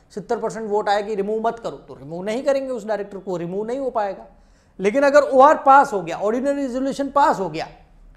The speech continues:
क्योंकि कारण सारे बताए जाएंगे जो स्पेशल नोटिस में लिखे हुए हैं, सारे शेयर होल्डर मेंबर पढ़ लेंगे। फिर उसके बाद ओआर पास होने के बाद में डायरेक्टर को रिमूव किया जाएगा और डीआईआर ट्वेल्व फॉर्म भर के आरओसी को इस बारे में सूचना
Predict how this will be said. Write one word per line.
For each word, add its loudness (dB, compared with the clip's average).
क्योंकि -8
कारण 4
सारे 2
बताए 2
जाएंगे 0
जो -8
स्पेशल -8
नोटिस -8
में -4
लिखे -2
हुए 0
हैं, -6
सारे -4
शेयर -2
होल्डर -2
मेंबर -6
पढ़ -4
लेंगे। -6
फिर -2
उसके -4
बाद 6
ओआर 2
पास 2
होने -6
के -6
बाद 0
में -10
डायरेक्टर -4
को -4
रिमूव -6
किया -2
जाएगा 4
और 2
डीआईआर 4
ट्वेल्व 0
फॉर्म -2
भर -4
के -4
आरओसी -2
को -10
इस -16
बारे -4
में -12
सूचना -8